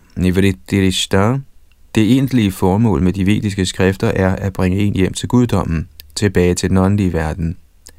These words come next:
Herren Krishna udtaler klart i Bhagavad Gita, "Yang yang va vismaran bhavang, tyajanti kalevaram."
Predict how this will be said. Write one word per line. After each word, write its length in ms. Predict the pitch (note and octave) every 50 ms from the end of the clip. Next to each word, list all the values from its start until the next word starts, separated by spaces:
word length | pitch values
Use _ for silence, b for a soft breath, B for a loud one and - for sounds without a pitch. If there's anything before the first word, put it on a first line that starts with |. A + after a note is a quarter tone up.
| B B B B B B B B B B B B B B B B B B B B B B
Herren 360 | - G2 G2 F#2+ G2 G#2 G2+
Krishna 360 | - A2+ G2+ F#2+ - G#2+ G#2
udtaler 520 | G2+ G2 G2+ G#2 F#2 - A2 G2 G2 G2
klart 340 | F#2+ - G#2+ G2 F#2 F#2 F#2
i 80 | F#2+ F#2
Bhagavad 380 | F#2+ F#2 F2+ F#2 F#2 F#2 F#2+
Gita, 460 | F#2 F#2 - G2 F#2 - A#2 A2 A2 A2 - - - - - - - G2+
"Yang 220 | F#2+ A2+ C3+ B2
yang 200 | G2+ F#2 F2+ F2
va 200 | F2 F2+ G#2 A#2+ A#2+ -
vismaran 480 | - - - - E2+ E2+ E2 E2+ E2+ F2
bhavang, 540 | F2 F#2 F#2+ G2 G2 G#2 B2 B2+ C3 C3 - - - - - - -
tyajanti 800 | F#2 F2 F#2+ F2+ F2 - - F2+ F2 F2 E2+ F#2 F#2 F#2 G#2
kalevaram." 720 | G#2+ - - F2+ F2 F2 E2+ F2 F2 F2 F2+ F#2 G#2 B2